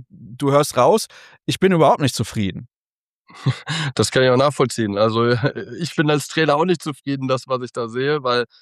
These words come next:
Speaker 2: letztendlich bei einer Weltmeisterschaft bin ich dann, äh, nicht der Trainer, sondern auch Fan, ja? Äh, also Fan von Deutschland, von der Nationalmannschaft. Und da gebe ich dir recht. Als anderes Beispiel, wenn man sich die Argentinier anguckt,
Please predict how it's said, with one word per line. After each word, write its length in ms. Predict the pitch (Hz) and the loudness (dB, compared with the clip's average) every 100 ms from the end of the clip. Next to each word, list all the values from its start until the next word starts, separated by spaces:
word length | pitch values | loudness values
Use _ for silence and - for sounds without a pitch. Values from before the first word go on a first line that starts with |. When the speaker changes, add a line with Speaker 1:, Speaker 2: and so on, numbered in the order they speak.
| _ _ | _ _
Speaker 2:
letztendlich 420 | 127 - 143 135 | -8 -6 -6 -6
bei 80 | 127 | -6
einer 160 | 131 120 | -4 -4
Weltmeisterschaft 680 | 127 135 151 151 151 139 | -4 -6 -6 -8 -6 -6
bin 100 | - | -6
ich 120 | 135 - | -10 -4
dann, 260 | 123 131 123 | -2 -2 -2
äh, 120 | 131 | -2
nicht 280 | 135 127 - | -4 -6 -6
der 100 | 120 | -4
Trainer, 340 | 113 - 139 156 | -4 -2 0 2
sondern 220 | 135 120 | 0 0
auch 100 | 131 | -2
Fan, 420 | - 165 185 110 - - | 0 0 2 -2 -8 -8
ja? 260 | 120 147 | -4 -4
Äh, 380 | 165 110 123 95 | -4 -4 -2 -2
also 200 | 113 123 | -2 -4
Fan 260 | - 143 143 | -2 -2 -2
von 180 | 135 | -4
Deutschland, 420 | 123 147 - 156 143 | 0 -2 -2 -4 -4
von 100 | 131 | -2
der 80 | |
Nationalmannschaft. 840 | 123 117 135 131 156 160 156 156 - _ - - _ | -2 -2 0 0 2 0 0 -2 -2 _ -20 -20 _
Und 140 | - 120 | -4 0
da 80 | 123 | 0
gebe 140 | 131 | 0
ich 80 | 123 | -2
dir 160 | 127 | 0
recht. 260 | 135 185 - | 0 0 -2
Als 280 | 104 117 - | -6 -6 -10
anderes 340 | 110 147 156 | -4 -2 0
Beispiel, 420 | - 131 165 - 151 | 0 0 0 -2 -2
wenn 120 | 139 | 0
man 100 | 135 | 0
sich 100 | 135 | -2
die 120 | 123 | -2
Argentinier 480 | 135 127 156 175 185 | -2 -2 -2 0 0
anguckt, 400 | 202 247 240 | 0 -4 -6